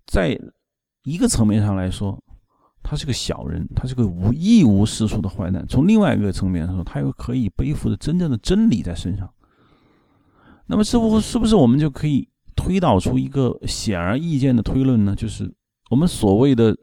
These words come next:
坏人，所谓的邪恶，有没有可能代表真正的真理呢？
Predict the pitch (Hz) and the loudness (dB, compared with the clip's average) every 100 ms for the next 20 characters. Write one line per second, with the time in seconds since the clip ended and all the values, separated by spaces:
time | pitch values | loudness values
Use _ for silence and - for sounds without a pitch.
0 | - - _ _ _ _ _ _ _ _ | -12 -20 _ _ _ _ _ _ _ _
1 | _ - - 175 139 73 71 62 - _ | _ -14 -4 -2 0 -2 -4 -8 -14 _
2 | _ _ _ _ _ - - 110 113 104 | _ _ _ _ _ -8 0 2 4 2
3 | - - - 95 120 147 98 - - _ | 0 -2 2 4 6 4 2 -4 -20 _
4 | _ _ _ _ _ _ 113 117 110 196 | _ _ _ _ _ _ 2 6 6 6
5 | 214 170 - 95 95 117 - - - 131 | 4 2 0 2 4 2 0 -12 -4 0
6 | 113 104 95 - 135 131 113 98 - _ | 0 0 0 2 4 4 4 2 -4 _
7 | _ _ _ _ _ _ - - 135 120 | _ _ _ _ _ _ -6 2 4 2
8 | - 85 | 0 -8